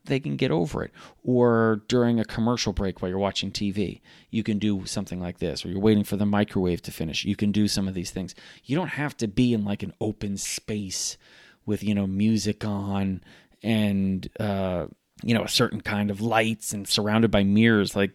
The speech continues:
I do half this stuff, like, in my kitchen while I'm cooking dinner, because that's just, I, it, I'm suddenly like, "Ooh, you know what I could do right now?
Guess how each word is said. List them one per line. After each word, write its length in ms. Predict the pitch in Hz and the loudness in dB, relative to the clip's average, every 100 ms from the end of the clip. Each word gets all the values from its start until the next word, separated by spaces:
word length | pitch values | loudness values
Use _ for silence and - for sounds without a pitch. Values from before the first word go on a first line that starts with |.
| - - | -8 -2
I 180 | 113 | 0
do 240 | 127 113 101 | 0 0 -2
half 280 | 101 92 - | -2 -6 -6
this 160 | 90 | -6
stuff, 300 | - 98 - | -4 -6 -6
like, 140 | 95 - | -8 -8
in 80 | |
my 120 | 95 87 | -8 -10
kitchen 520 | - - - 87 92 - - - | -6 -4 -2 -4 -6 -14 -16 -6
while 160 | 95 | -4
I'm 60 | 87 | -2
cooking 340 | - 95 82 | -4 -4 -4
dinner, 360 | - 82 64 - _ - - - - - | -6 -6 -8 -14 _ -20 -20 -20 -14 -2
because 240 | 98 110 92 | 0 2 2
that's 260 | 92 - | 0 0
just, 360 | - 85 - - | -2 -2 -4 -6
I, 160 | 98 101 - | -4 -4 -4
it, 140 | 104 - | -8 -6
I'm 160 | 98 | -6
suddenly 260 | - 101 95 | 2 4 4
like, 160 | 92 - | 2 4
"Ooh, 160 | 247 | 6
you 140 | 104 107 | 6 6
know 40 | |
what 100 | 120 | 4
I 40 | |
could 120 | 117 101 | 4 4
do 100 | 127 | 4
right 140 | - | 4
now? 200 | 160 | 4